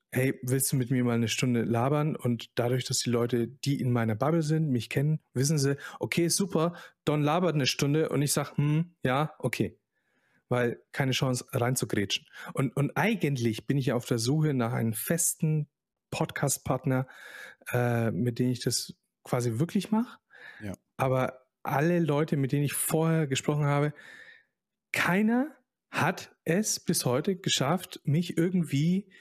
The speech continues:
Speaker 1: einzufangen, ähm, einen echten Dialog zu führen.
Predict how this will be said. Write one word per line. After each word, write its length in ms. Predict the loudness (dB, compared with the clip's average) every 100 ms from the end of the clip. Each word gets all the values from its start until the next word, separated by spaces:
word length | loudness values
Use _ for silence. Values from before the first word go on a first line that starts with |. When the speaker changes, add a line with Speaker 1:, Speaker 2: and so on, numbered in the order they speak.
| -20 _
Speaker 1:
einzufangen, 920 | 0 2 2 -2 0 2 2 2 0 -6 -20 -20 -16 -2
ähm, 600 | 2 2 2 0 -2 -6 _ -20 -20 _
einen 280 | -2 0 0 0
echten 460 | -2 -2 -2 -2 2
Dialog 540 | 2 2 2 0 -2
zu 100 | -4
führen. 340 | -2 2 2